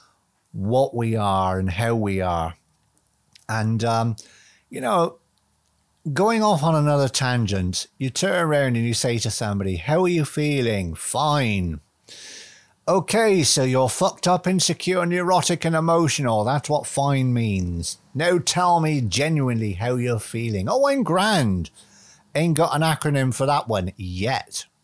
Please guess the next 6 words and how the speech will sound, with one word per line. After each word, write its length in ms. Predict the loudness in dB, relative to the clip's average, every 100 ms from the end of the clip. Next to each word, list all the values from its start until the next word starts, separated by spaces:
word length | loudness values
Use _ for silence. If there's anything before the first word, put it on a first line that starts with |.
| _ -20 _ -20 -20 -20 _ -14
But 720 | -4 2 4 2 0 -4 -6 -4
they 240 | -2 2
are 140 | 2 0
two 260 | 0 0
words 600 | 0 2 4 4 2 -2
that 200 | -4 -6